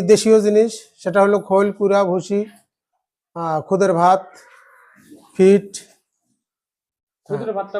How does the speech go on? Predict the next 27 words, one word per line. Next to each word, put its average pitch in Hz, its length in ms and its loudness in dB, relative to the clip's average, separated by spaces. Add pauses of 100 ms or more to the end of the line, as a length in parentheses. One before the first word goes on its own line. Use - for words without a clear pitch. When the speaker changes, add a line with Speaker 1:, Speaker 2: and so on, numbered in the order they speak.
Speaker 2:
কতটুকু 190 400 -12
দেন? 185 120 -12 (640)
Speaker 1:
খুদের 262 260 6 (180)
ভাতটা 226 300 2 (140)
আপনার 220 280 -2
প্রতিদিন 220 380 -2 (200)
একটা 196 200 -6
গরুরে 196 420 0 (760)
আড়াইশো 247 320 2
থেকে 247 160 0 (120)
তিনশো 233 340 0
গ্রাম 220 280 2 (320)
চাউলের 202 300 0
ভাত। 175 240 -2 (1200)
Speaker 2:
হুম। 120 200 -20 (500)
এটা 156 100 -8
এক 180 180 -8
বেলা 196 160 -4
দেন - 160 -12 (100)
শুধু 131 160 -20
খালি, 123 200 -20
না? 180 80 -18 (180)
Speaker 1:
হ্যাঁ, 190 140 4
শুধু 185 200 -2
এক 165 160 2
বেলা 165 140 2
দেই। 170 180 -4